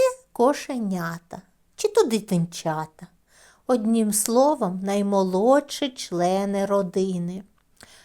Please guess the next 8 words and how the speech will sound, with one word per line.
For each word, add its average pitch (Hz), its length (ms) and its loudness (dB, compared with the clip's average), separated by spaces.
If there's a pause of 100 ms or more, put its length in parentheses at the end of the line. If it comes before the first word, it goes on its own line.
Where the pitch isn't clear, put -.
Софійці 370 680 0
сім 233 400 0
років, 208 400 -2 (220)
Назарчику 185 840 0
шість. 175 720 -8 (600)
І 240 120 2
вони 220 380 2
весь 202 640 2